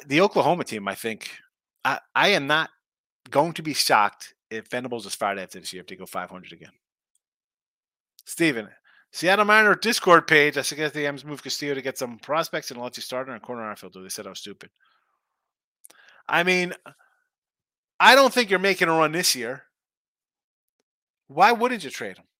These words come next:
You have Gilbert, you have Kirby, you have Wu. And again, Kirby and, and, and Gilbert l-, better than Wu, yes.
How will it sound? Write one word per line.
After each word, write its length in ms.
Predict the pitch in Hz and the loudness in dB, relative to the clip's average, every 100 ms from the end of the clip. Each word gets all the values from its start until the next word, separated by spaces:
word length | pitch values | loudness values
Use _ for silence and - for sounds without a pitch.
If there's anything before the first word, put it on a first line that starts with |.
| _ _ _ _ _ _ | _ _ _ _ _ _
You 160 | 147 170 | -8 2
have 360 | 170 160 139 - | 6 6 4 2
Gilbert, 460 | 185 214 262 254 - | 2 4 2 0 -4
you 160 | 170 175 | -6 -2
have 200 | 160 - | -2 -2
Kirby, 380 | 185 175 165 | -2 -2 -2
you 180 | 160 160 | -4 2
have 180 | 147 127 | 2 2
Wu. 240 | 139 113 - _ _ _ _ | -4 -8 -8 _ _ _ _
And 200 | 160 156 123 | -18 -16 -16
again, 360 | 151 147 113 101 _ _ _ _ _ _ | -12 -8 -8 -10 _ _ _ _ _ _
Kirby 360 | - 180 175 170 | -4 -2 0 -2
and, 160 | 156 151 | -4 -8
and, 260 | 143 139 - _ 135 | -10 -12 -18 _ -10
and 340 | 139 135 123 _ _ _ - | -10 -10 -16 _ _ _ -2
Gilbert 340 | 165 156 151 165 | 0 2 0 -6
l-, 180 | 156 _ | -16 _
better 160 | 147 147 | -2 0
than 200 | 143 147 | -2 -2
Wu, 120 | 147 | -4
yes. 460 | 131 113 87 - | -4 -6 -6 -10